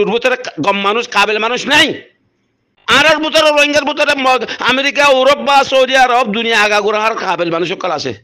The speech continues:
হিনরা বাঁচি বাঁচি লই আরে দা আছে, এ এর ভিতরে গল। গলা ইয়ারে উগ্র আছে, উগ্র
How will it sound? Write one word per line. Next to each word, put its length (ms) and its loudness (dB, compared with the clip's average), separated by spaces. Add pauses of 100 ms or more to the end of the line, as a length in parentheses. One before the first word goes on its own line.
(180)
হিনরা 300 -2
বাঁচি 320 -2
বাঁচি 180 -2
লই 220 -2
আরে 120 -4
দা 180 0
আছে, 140 -2 (400)
এ 20 4 (120)
এর 80 2 (160)
ভিতরে 300 -2
গল। 120 2 (1200)
গলা 320 4
ইয়ারে 300 4 (180)
উগ্র 240 0 (120)
আছে, 200 2 (400)
উগ্র 160 -2